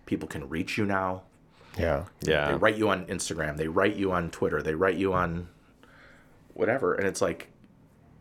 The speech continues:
Speaker 1: y-, you're, it, it's exhausting to
Speaker 2: Ugh, yeah.
Speaker 1: respond. You know, if you're a person doing that, or if you're a small business owner doing that. Um, so, you know, I don't think there's always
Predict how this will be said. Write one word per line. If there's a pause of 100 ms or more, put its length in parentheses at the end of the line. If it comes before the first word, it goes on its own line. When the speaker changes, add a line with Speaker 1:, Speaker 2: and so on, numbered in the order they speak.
(100)
Speaker 1:
y-, (160)
you're,
it,
it's
exhausting (340)
to (240)
Speaker 2:
Ugh,
yeah.
Speaker 1:
respond. (580)
You
know,
if
you're (220)
a
person
doing
that,
or
if
you're
a
small
business
owner
doing
that. (600)
Um, (1200)
so,
you
know,
I
don't
think
there's
always